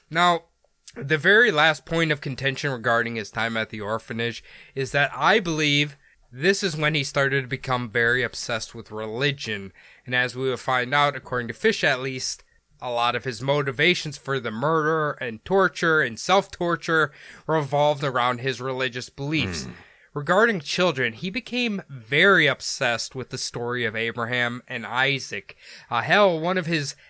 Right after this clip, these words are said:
Speaker 1: absolute <laughs> favorite Bible passages he had memorized from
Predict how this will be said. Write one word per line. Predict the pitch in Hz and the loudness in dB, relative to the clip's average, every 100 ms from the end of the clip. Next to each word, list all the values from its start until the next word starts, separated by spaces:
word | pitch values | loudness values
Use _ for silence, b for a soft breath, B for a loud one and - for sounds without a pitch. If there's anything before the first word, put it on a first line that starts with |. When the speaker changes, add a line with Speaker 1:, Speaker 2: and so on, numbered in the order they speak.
| b - | b 0
Speaker 1:
absolute | 202 - 247 220 190 240 | 0 0 -2 0 0 -4
<laughs> | |
favorite | - - 180 233 285 269 | -6 0 2 4 4 2
Bible | 185 185 180 170 | 4 6 6 4
passages | 151 143 127 123 - 113 117 | -2 2 2 0 -8 -8 -8
he | - 160 | -8 0
had | 180 196 | 2 4
memorized | 190 160 151 147 - | 2 4 2 0 -2
from | 143 135 | -4 -4